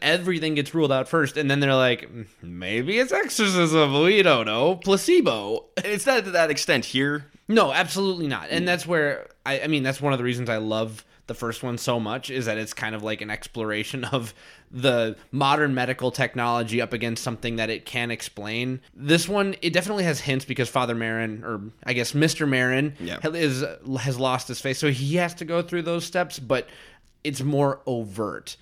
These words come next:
Speaker 2: Sure.
Speaker 1: Like, it, to the audience, to, to our eye, our omnipotence, it's m-, clearly supernatural, but,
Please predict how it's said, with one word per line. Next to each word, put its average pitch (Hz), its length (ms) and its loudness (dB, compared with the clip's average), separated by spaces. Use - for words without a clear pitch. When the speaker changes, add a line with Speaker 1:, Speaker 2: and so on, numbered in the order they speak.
Speaker 2:
Sure. - 180 -10
Speaker 1:
Like, 135 260 0
it, 143 440 -4
to 160 100 -2
the 147 180 2
audience, 120 680 0
to, 123 200 2
to 135 260 -6
our 135 340 4
eye, 80 380 -6
our 107 160 -4
omnipotence, 117 800 -4
it's 117 200 -8
m-, 127 160 -6
clearly 165 380 4
supernatural, 117 880 -4
but, 113 340 2